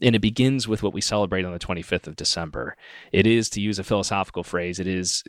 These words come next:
Christmas is the condition of the possibility for Easter. And I'm reminded of an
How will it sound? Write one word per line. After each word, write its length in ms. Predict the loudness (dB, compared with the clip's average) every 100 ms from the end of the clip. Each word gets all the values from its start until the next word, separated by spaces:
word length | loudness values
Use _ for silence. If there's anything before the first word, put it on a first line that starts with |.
| -4
Christmas 420 | 0 0 0 -2
is 100 | -4
the 80 | -8
condition 540 | -6 0 0 0 -4
of 160 | -8 -10
the 80 | -6
possibility 760 | -4 -4 -4 -2 0 0 0
for 160 | -4 -8
Easter. 500 | -6 -4 -4 -6 -8 -14 -18 -8 2
And 80 | 4
I'm 100 | 4
reminded 540 | 4 2 0 0 -2
of 380 | -4 -6 -6
an 100 | -6